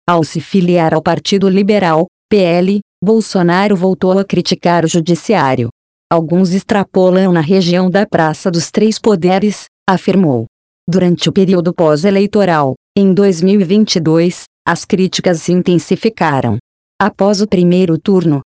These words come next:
Bolsonaro acusou o Tribunal Superior Eleitoral, T S E, cuja composição inclui ministros do S T F, de agir politicamente.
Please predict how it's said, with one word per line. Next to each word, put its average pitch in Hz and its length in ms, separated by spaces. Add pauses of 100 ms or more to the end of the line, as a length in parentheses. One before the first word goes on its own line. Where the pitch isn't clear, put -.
Bolsonaro 185 720
acusou 175 520
o 202 60
Tribunal 175 540
Superior 190 600
Eleitoral, 175 680 (220)
T 220 80
S 185 420
E, 175 220 (260)
cuja 165 220
composição 190 920
inclui 190 380
ministros 185 640
do 160 100
S 156 260
T 160 120
F, 160 380 (220)
de 170 200
agir 165 360
politicamente. 160 1000